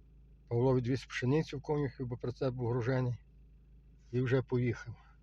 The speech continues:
Я буду зараз його доганяти. Їдемо на Волинщину, не знаю скільки кілометрів. П'ятнадцять, певно, може трошки менше. Павло поїхав трактором, я їду ззаді. Поїхали.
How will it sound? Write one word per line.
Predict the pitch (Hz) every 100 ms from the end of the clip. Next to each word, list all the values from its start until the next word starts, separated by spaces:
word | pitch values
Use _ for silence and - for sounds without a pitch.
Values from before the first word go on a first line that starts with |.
| - - - - -
Я | 120
буду | 123 123 117
зараз | 123 120
його | 110 120
доганяти. | 113 110 110 95 113
Їдемо | 117 120
на | 113
Волинщину, | 113 131 123 113
не | 110
знаю | 113 113
скільки | - 117 -
кілометрів. | 117 131 123 - - - - - - - - - - - - - - - - - - - - - - -
П'ятнадцять, | - - 131 131 - 117
певно, | 113 104 98 - - - -
може | 104 101
трошки | 110 - -
менше. | 120 120 110 - - - - - - - - - - - - -
Павло | 113 123
поїхав | - 123 117 110
трактором, | - 139 139 - 110
я | 107 113
їду | 113 107 95
ззаді. | 98 95 - - - - - - - - - - - - - - -
Поїхали. | 117 113 - 104